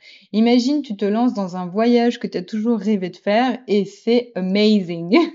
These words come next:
<laughs> En fait, pour, euh, vraiment habituer ton esprit à ce que le meilleur arrive, ben, c'est comme tout, c'est comme le sport, ça demande de l'entraînement.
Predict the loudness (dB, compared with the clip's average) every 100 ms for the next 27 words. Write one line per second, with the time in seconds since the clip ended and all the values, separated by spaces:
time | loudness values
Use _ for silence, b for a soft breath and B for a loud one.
0 | -2 -2 -4 _ -18 -16 -20 -20 _ 2
1 | 2 0 -4 -10 _ _ _ _ _ _
2 | _ -2 0 2 0 -2 -2 -2 -2 -4
3 | -4 -4 -6 -6 -8 -10 -14 -18 _ _
4 | _ _ _ _ _ _ _ _ _ _
5 | -14 -6 0 2 4 2 0 -2 -4 -12
6 | _ _ _ _ _ _ _ _ _ _
7 | -2 2 2 2 0 2 4 2 0 -2
8 | -2 -2 -6 0 2 2 0 -4 -4 -4
9 | -8 -10 -8 -6 -2 -2 -2 -4 -4 0
10 | 0 -2 -6 -8 -6 -6 -4 -4 -4 -8
11 | -12 -10 -8 -2 0 0 -2 -2 -2 -6
12 | -6 -2 -2 -2 -6 -6 -8 -8 -12